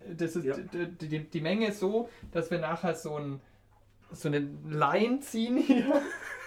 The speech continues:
Speaker 2: Okay.
Speaker 1: Ähm, und dann drüber klappen.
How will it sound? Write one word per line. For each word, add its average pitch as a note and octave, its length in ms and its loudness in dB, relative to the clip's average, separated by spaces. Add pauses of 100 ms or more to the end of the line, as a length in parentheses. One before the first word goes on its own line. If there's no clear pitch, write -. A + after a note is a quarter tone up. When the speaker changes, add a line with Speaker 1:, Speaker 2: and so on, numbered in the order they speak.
(240)
Speaker 2:
Okay. - 380 0 (580)
Speaker 1:
Ähm, F#3 520 6 (220)
und F#3 360 4
dann F3 180 4
drüber E3 360 6
klappen. A#2+ 480 -2